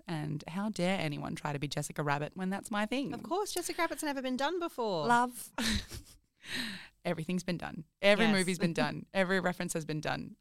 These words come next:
Speaker 1: But the way you do it and, uh, your personality
Speaker 2: Mm.
Speaker 1: and your creativity, mixing that into it, that'll, that'll get you.
Speaker 2: Love that. Okay, back.
Speaker 1: Mm.
Speaker 2: Sorry for the
Speaker 1: Yeah.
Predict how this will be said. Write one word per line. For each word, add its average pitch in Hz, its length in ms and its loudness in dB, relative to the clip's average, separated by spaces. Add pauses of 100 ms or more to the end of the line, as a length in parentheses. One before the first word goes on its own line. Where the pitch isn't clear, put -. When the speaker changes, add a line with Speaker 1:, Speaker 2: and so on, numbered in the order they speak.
Speaker 1:
But - 140 -10
the 202 80 4
way 214 160 10
you 175 200 2
do - 180 -4
it - 180 -4 (240)
and, 151 440 -2 (220)
uh, 147 220 0
your 156 120 -2
personality 151 800 4 (160)
Speaker 2:
Mm. 170 280 -6
Speaker 1:
and 165 120 -2
your 156 100 0
creativity, 143 640 0
mixing 160 400 -6
that 139 140 0
into 143 280 -4
it, - 120 -6 (540)
that'll, - 220 -8 (120)
that'll 139 180 -10
get - 260 -12
you. - 60 -8 (280)
Speaker 2:
Love 185 200 -10
that. 165 200 -2
Okay, 196 200 0
back. 202 220 2
Speaker 1:
Mm. 160 140 -2
Speaker 2:
Sorry 214 300 6
for 208 220 0
the 190 100 0
Speaker 1:
Yeah. 190 80 0